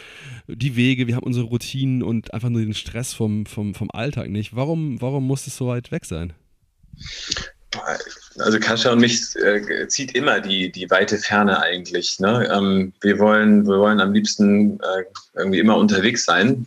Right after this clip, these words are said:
Speaker 2: Ähm, können wir nicht immer, aber das, äh, wann, wann hast du mal die Chance, dass du an einem, an einem längeren Stück irgendwo unterwegs sein kannst? Und, äh, gerade, gerade Australien,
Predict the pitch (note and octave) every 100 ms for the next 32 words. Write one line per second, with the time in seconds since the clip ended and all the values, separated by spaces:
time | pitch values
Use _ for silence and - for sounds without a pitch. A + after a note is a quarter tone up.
0 | - F#2 F#2 - A#2+ B2 F#2 F2 D#2 G#2
1 | D3+ D#3 F#2 G#2 G#2 G2 - - - G2+
2 | G#2+ - - - - - - _ _ -
3 | - A2+ A#2 A#2 A#2 A2+ C#3+ - C3+ B2
4 | A#2 A2+ C#3 F3 G3+ C3+ B2+ C3+ G2 A#2
5 | A#2 A2 A2 G#2 G#2+ G#2 - G2 A2+ C#3
6 | B2+ B2 - - - - A2 A2 G#2 A2+
7 | A2+ E3 - G2 G2 - A#2 D3+ - -
8 | A2+ A2 A2+ - - - _ G#2 G#2 G#2
9 | G#2 G#2 A#2+ A#2 A2+ G#2 G#2+ D2+ G2 -
10 | G2+ A2 B2+ C#3 C#3